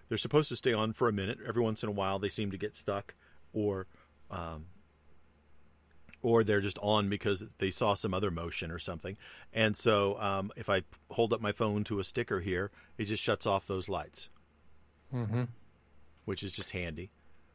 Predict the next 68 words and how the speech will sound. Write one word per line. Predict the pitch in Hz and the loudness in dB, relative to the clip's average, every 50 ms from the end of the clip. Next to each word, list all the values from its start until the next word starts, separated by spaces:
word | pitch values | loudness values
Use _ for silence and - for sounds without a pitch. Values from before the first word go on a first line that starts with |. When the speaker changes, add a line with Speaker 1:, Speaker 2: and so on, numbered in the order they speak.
| _ _ - - | _ _ -6 -4
Speaker 1:
You | 104 90 | -4 -2
know, | 85 - | -2 0
'cause | - 123 | 2 4
Speaker 2:
When | 151 156 | 4 6
Speaker 1:
otherwise | 147 143 151 131 110 104 110 | 6 6 8 8 8 8 6
I | 110 | 6
would | 107 104 | 4 4
literally | 107 110 123 131 131 120 110 | 4 6 6 6 8 6 6
have | 110 110 - | 4 4 2
to | - 101 | 0 2
physically | - 131 127 123 131 - 120 110 | 4 4 4 4 2 2 0 2
get | 98 107 113 113 | 4 4 6 6
up | 120 113 - | 6 4 2
and | 113 101 | 0 0
go | 92 110 113 | 2 4 4
to | 117 110 | 4 4
those | 110 110 104 95 | 4 2 2 2
lights, | 110 104 101 104 - - | 2 2 2 2 0 0
or | - 120 120 117 | 0 2 4 4
I'd | 113 110 104 | 4 4 2
have | 107 107 104 - | 2 0 0 0
to | 113 | -2
go | 98 90 104 104 104 | -2 2 4 4 4
to | 104 - - 113 107 | 2 0 -2 -2 0
the | 95 104 95 | 0 0 2
home | 98 120 127 127 117 | 4 4 4 6 4
app | 98 87 87 - - - - - - - - - | 2 2 0 0 -2 -6 -12 -20 -20 -20 -12 -6
and | 101 101 104 | -4 -2 0
shut | - - 117 104 | 4 4 4 6
off | 107 117 120 113 - - - _ | 6 6 4 4 2 -4 -10 _
each | 113 101 - - | -6 -4 -4 -4
of | 92 82 | -4 -4
those | 95 95 90 87 | -4 -4 -4 -4
lights, | 92 90 85 90 98 - - - - - - - - - - - | -4 -6 -6 -6 -6 -8 -10 -12 -14 -18 -20 -20 -20 -16 -6 0
or | 117 120 113 | 2 2 2
set | - - 127 117 - - | 2 2 2 2 2 2
them | 113 104 | 0 2
up | 104 104 104 - | 2 2 2 0
as | 113 101 92 95 | -2 -2 -2 -2
a | 95 92 | -2 -2
group | 90 101 123 139 135 - - - - - - | 0 2 2 2 2 0 -4 -10 -18 -12 -4
on | 107 98 95 92 | -2 0 0 0
the | 95 92 | -2 -2
home | 87 101 95 90 90 | -2 -2 -2 -2 -4
app | 90 90 101 - - | -4 -6 -6 -8 -10
to | - - | -10 -8
shut | 92 - 98 87 | -6 -4 -4 -2
off | 85 85 82 - | -2 -4 -4 -4
those | 92 85 - | -8 -8 -6
lights. | 90 85 87 95 - - - - - - | -6 -6 -6 -6 -8 -14 -18 -20 -10 -2
Here | - 147 156 | 2 4 6
I | 139 | 6
don't | 127 | 6
have | 123 - | 4 2
to | - 120 | 0 2
go | 104 120 120 113 | 4 6 6 6
anywhere. | 113 113 110 98 87 82 | 6 4 2 0 -2 -4
I | 85 | -4
just | 85 92 90 - - - | -6 -6 -8 -10 -10 -2
literally | 107 117 135 135 120 117 107 | 0 2 4 4 4 2 2
hold | 113 113 113 104 | 2 2 2 0
the | 104 | -2
phone | - - 110 110 104 | -2 0 0 0 0
up. | 95 98 - - | 0 -2 -2 -4
Even | 143 156 196 185 | -2 0 0 0
if | 156 - | 0 0
the | - 131 113 | 0 0 2
phone's | - 139 131 131 127 120 | 4 4 4 4 2 -2